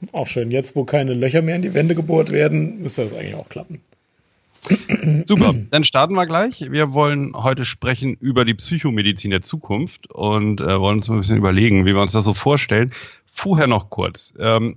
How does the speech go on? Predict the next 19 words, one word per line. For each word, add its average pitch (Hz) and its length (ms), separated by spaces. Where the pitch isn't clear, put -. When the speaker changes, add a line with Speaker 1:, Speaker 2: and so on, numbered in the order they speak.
Speaker 2:
erstmal 156 240
vielen 151 220
Dank 139 280
für - 420
eure 110 280
Zusagen 90 640
für - 100
den 104 140
dreißigsten 120 560
elften 101 320
neunzehn 90 380
Uhr 170 240
zur 101 180
Podcast-Aufzeichnung 101 1160
in 110 200
Berlin. 107 380
Sind 143 180
jetzt 117 220
noch 120 320